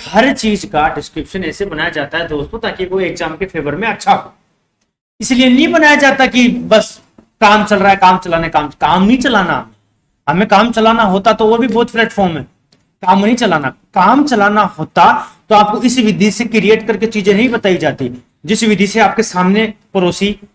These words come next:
गई है। अगर आप, वो तो वही, वही बात हो गई ना,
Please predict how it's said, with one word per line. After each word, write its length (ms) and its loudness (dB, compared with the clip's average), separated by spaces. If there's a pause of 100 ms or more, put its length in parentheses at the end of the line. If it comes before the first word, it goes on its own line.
(320)
गई 260 0
है। 240 -8 (340)
अगर 340 2
आप, 180 2
वो 220 -4
तो 140 0
वही, 340 -2 (280)
वही 120 -2
बात 220 0
हो 60 -4
गई 140 -2
ना, 100 0